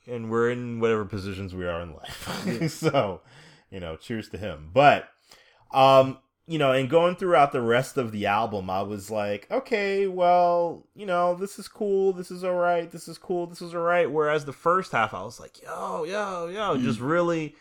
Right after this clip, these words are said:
Speaker 1: just with him on that first
Speaker 2: Yeah.
Speaker 1: half. What I did like on the second half, though, is, um,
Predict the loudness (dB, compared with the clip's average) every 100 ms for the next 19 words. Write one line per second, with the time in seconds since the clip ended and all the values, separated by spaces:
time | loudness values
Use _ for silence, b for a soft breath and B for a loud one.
0 | b b -10 -6 -4 0 -2 -2 -4 -4
1 | -6 -8 -4 -4 -2 2 4 4 0 0
2 | 0 0 2 2 4 4 2 0 -8 -10
3 | -8 -8 -8 -8 -8 -8 -10 -12 -10 -12
4 | -18 b b b b -8 -6 -6 -8 -16
5 | -12 -8 -6 -8 -12 -16